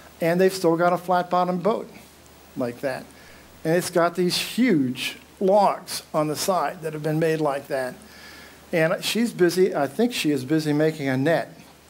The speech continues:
for fishing or something here. She's got some sort of a framework here where she's working it into a net in that framework. So you still got, this flatboat tradition is still con-, continuing on into the nineteen thirties, and this almost certainly is some sort of a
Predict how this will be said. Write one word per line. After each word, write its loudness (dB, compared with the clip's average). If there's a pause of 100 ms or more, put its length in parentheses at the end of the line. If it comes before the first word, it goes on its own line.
(500)
for 0
fishing -2
or 0
something -2
here. -2
She's -4
got -2
some -4
sort 0
of -4
a -4
framework -2
here -2
where -4
she's -4 (560)
working 2
it 2
into 0
a 0
net 2
in -2
that -4
framework. -2 (500)
So -2
you 2
still 2
got, 0
this 0
flatboat 0
tradition -2
is 0
still 0
con-, -4
continuing -2
on 0
into -2
the 2
nineteen 2
thirties, 0
and 0
this -6
almost 0
certainly 0
is -4
some -2
sort -2
of -4
a -2